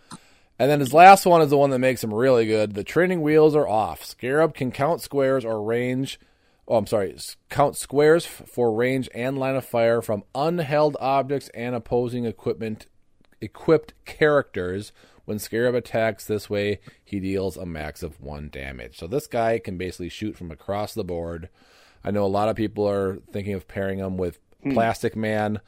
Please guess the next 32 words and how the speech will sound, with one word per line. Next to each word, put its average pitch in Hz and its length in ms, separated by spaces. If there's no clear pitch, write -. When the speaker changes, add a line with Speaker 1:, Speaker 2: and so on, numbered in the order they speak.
Speaker 1:
once 98 460
you, 90 580
um, 80 540
because 92 500
if 104 160
you 127 140
play 127 340
Plastic 127 500
Man 92 380
and 101 80
you 104 120
make 101 460
the 98 520
disguised 104 800
mailbox, 92 420
I 90 80
think 90 180
it 87 80
is, 85 360
that 95 220
mailbox 92 600
is 87 180
immobile 87 580
and 87 300
indestructible, 85 800
so - 140
you 76 80
can't 82 280
get - 140
rid 107 160
of 110 80
it. 110 240